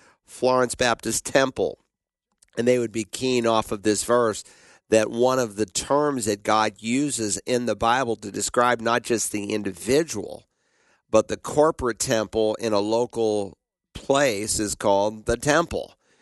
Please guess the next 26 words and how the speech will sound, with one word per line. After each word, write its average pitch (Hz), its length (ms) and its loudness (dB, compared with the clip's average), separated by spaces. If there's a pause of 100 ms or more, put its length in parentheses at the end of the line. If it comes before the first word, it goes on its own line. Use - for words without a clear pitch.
(260)
So 120 240 4
he's 123 160 -2
talking 151 200 0
about 135 180 0
people 135 260 0
who 117 100 2
come 127 320 -4 (120)
in 127 180 2
and 110 120 -2
try 123 260 2
to 107 100 -8
destroy 110 540 0
the 104 120 -2
local 101 380 -6
church, - 500 -4
and - 140 -10
God 117 240 0
loves 110 240 0
his 98 160 -6
sheep, 101 400 -4
and 92 100 -8
he 98 120 -8
will 101 120 -8
guard 101 300 -4
his 104 100 -6
sheep. - 320 -8